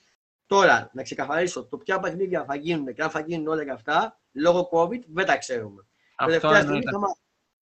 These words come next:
Speaker 2: αυτό είναι,
Speaker 1: με τα
Speaker 2: αυτό
Speaker 1: τεστ.
Speaker 2: πρέπει να ξέρουμε πάντα ένα διήμερο πριν και,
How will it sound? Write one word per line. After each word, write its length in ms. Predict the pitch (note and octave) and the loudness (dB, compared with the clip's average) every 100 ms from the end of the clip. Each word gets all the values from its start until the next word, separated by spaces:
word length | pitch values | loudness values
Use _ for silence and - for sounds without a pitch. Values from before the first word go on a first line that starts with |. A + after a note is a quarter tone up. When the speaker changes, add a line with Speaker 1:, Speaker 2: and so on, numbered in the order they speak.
| _ | _
Speaker 2:
αυτό 320 | - B2+ - | -10 -10 0
είναι, 80 | E3 | 2
Speaker 1:
με 80 | E3 | 4
τα 80 | D#3 | 2
Speaker 2:
αυτό 140 | - | 2
Speaker 1:
τεστ. 160 | G3 F3+ | -2 0
Speaker 2:
πρέπει 140 | F#3 | 2
να 40 | F3 | 2
ξέρουμε 400 | - F#3+ F#3 E3+ - - - _ | 2 0 0 -2 -6 -20 -20 _
πάντα 400 | - F#3 F#3 E3 | 0 4 4 2
ένα 240 | E3+ E3 D#3+ | 0 0 -2
διήμερο 500 | D#3+ D#3 C#3+ C#3 - | -2 -2 -2 -2 -2
πριν 560 | F3 G#3 A#3 G#3+ G3+ | -2 0 0 -4 -6
και, 360 | G3 G3 F3 D#3 | -6 -4 -4 -4